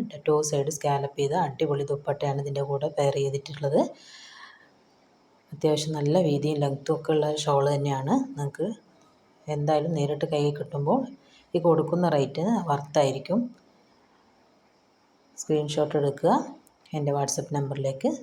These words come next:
സെൻഡ് ചെയ്യുക. ഓക്കെ, അപ്പോൾ അടുത്ത കളർ വന്നിട്ട് നമ്മുടെ നല്ല ചെറുപയർ പച്ച കളറാണ്. ഇതും നല്ല അടിപൊളി വർക്കാണ് ഇതിൻ്റെ നെക്കിൽ കൊടുത്തിരിക്കുന്നത്. നല്ല അടിപൊളി സ്റ്റോൺ വർക്കാണ്. ഇതിൻ്റെ സ്ലീവിലും അത്യാവശ്യം കുഴപ്പമില്ലാത്തൊരു വർക്ക് കൊടുത്തിട്ടുണ്ട്.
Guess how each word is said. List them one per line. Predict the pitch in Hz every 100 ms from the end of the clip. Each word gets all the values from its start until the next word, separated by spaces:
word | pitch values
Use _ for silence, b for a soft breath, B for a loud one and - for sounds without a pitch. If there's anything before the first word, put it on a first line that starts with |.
| -
സെൻഡ് | 160 139 131
ചെയ്യുക. | 143 - - 165
ഓക്കെ, | 160 139 B B B B -
അപ്പോൾ | 151 160
അടുത്ത | 147 147 202 196
കളർ | 151 143
വന്നിട്ട് | 139 135 196 170
നമ്മുടെ | 147 143 185 170
നല്ല | 143 156 233 - -
ചെറുപയർ | 165 156 156 160 165
പച്ച | 147 147 143
കളറാണ്. | 131 131 127 202 240 143
ഇതും | 139 185 151
നല്ല | 143 135
അടിപൊളി | - 175 147 147 143
വർക്കാണ് | 139 - 151 147
ഇതിൻ്റെ | 139 175 170
നെക്കിൽ | 135 - 147
കൊടുത്തിരിക്കുന്നത്. | 143 - 139 143 139 131 254 - B B B B B B B _ -
നല്ല | 156 147
അടിപൊളി | 143 165 147 147 165
സ്റ്റോൺ | - 143 143
വർക്കാണ്. | 143 - 151 135 185 240 - -
ഇതിൻ്റെ | 151 147 143
സ്ലീവിലും | - 143 139 143 214 - -
അത്യാവശ്യം | - 147 139 - 196
കുഴപ്പമില്ലാത്തൊരു | 151 139 151 143 135 139
വർക്ക് | 139 - 156
കൊടുത്തിട്ടുണ്ട്. | 143 - - 147 170